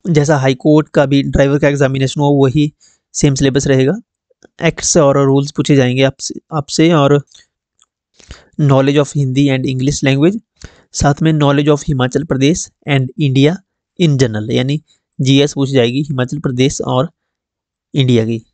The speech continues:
इंडिया जीके और हिमाचल जीके सिंपल। उसके बाद होगा आपका जो है स्किल टेस्ट, ड्राइविंग टेस्ट, ओके, और लास्ट में डॉक्यूमेंट वेरिफिकेशन।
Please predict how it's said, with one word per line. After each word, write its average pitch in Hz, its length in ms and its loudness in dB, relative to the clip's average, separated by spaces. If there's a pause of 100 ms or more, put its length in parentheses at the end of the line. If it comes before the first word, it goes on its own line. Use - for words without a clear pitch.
(100)
इंडिया 139 220 2
जीके 135 300 -2
और 139 200 0 (120)
हिमाचल 117 380 -2
जीके 120 240 -4
सिंपल। 123 320 -6 (800)
उसके 151 280 0
बाद 139 220 0
होगा 139 240 2
आपका 131 300 -2
जो 127 140 -2
है 117 100 0
स्किल 131 280 -2
टेस्ट, 139 260 0
ड्राइविंग 135 380 -2
टेस्ट, - 260 -2 (560)
ओके, 143 180 0
और - 240 -2
लास्ट 131 280 0
में 156 120 -4 (100)
डॉक्यूमेंट 135 360 -2
वेरिफिकेशन। 139 520 -4